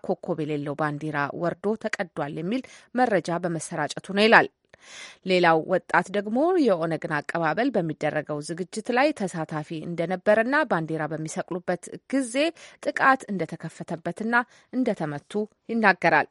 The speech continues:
በሌላ በኩል የዚህ የአቀባበል ኮሚቴ አመራር አባል የሆኑትና የኦነግ ቃል አቀባይ የሆኑት አቶ ቶሌራ አዳባ በተፈጠረው ሁኔታ ማዘናቸውን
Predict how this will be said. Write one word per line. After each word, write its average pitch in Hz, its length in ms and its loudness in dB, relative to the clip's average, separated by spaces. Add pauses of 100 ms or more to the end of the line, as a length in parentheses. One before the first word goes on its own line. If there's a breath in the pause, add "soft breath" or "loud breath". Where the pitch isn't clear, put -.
(640 loud breath)
በሌላ 311 320 8
በኩል 339 380 2
የዚህ 285 440 0
የአቀባበል 180 640 0
ኮሚቴ 180 420 -6 (800)
አመራር 160 580 0 (120)
አባል 160 320 4
የሆኑትና 165 540 -6 (220)
የኦነግ 202 840 2 (320)
ቃል 202 340 6
አቀባይ 156 560 0
የሆኑት 180 600 -4
አቶ 165 220 2 (320)
ቶሌራ 156 380 -2 (220)
አዳባ 214 360 4 (440 loud breath)
በተፈጠረው 220 760 2 (200)
ሁኔታ 180 360 -4 (320)
ማዘናቸውን 170 800 -2